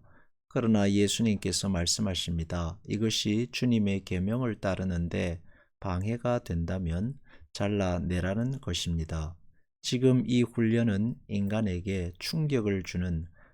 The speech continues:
가장 혹독한 훈련입니다. 하나님께서 사람을 거듭나게 함으로 변화시킬 때 그 삶의 특징은 불구로서 시작하는 것입니다.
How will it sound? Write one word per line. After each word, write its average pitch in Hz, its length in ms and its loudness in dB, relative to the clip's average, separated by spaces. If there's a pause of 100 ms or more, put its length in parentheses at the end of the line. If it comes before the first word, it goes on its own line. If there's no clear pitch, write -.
(120)
가장 95 460 -2 (120)
혹독한 131 840 -4
훈련입니다. 87 1040 -4 (1120)
하나님께서 143 600 6
사람을 120 640 4
거듭나게 113 640 0
함으로 98 720 -2
변화시킬 98 840 -2
때 85 340 -4 (420)
그 117 160 0
삶의 120 460 4
특징은 98 600 0 (440)
불구로서 117 800 2
시작하는 95 720 -4
것입니다. 82 800 -4